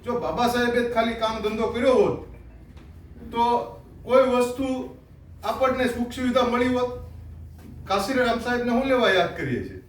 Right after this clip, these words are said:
કેમ કે એના જીવનમાં એ એવું કાર્ય કરીને ગયા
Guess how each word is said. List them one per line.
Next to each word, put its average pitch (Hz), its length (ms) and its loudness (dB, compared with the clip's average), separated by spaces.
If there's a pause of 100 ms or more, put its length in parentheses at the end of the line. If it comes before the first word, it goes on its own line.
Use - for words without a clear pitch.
(320)
કેમ 269 220 -2
કે 269 60 0
એના 254 400 2
જીવનમાં 262 520 2
એ 254 160 -4
એવું 277 300 2
કાર્ય 262 360 2
કરીને 240 380 0
ગયા - 220 -4